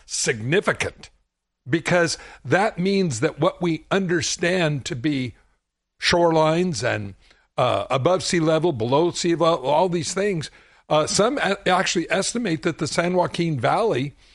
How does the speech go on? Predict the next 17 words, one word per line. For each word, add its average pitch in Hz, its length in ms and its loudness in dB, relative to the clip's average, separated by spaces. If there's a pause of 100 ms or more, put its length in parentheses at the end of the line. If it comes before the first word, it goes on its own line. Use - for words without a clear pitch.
(220)
will 170 340 2
be 170 280 0
an 165 120 -2 (100)
inland 196 380 2 (600)
ocean, 196 520 2
actually, 104 520 -4
because 143 420 0
it - 80 0
will, 143 300 0 (240)
it 160 160 2
will 151 240 2 (100)
go 156 200 2
down 170 600 2 (300)
as 156 300 0
the 135 220 0 (160)
Pacific 151 460 -2
Plate 180 220 0